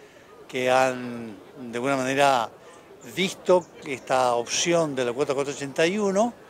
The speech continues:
sabiendo que el mercado argentino además, este,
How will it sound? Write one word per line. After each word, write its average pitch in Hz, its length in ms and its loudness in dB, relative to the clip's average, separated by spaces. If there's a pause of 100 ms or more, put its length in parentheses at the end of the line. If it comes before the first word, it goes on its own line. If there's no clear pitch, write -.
(1000)
sabiendo 190 360 4
que 185 60 4
el 175 60 0
mercado 196 260 4
argentino 185 560 -4
además, 160 520 -2
este, 127 720 -2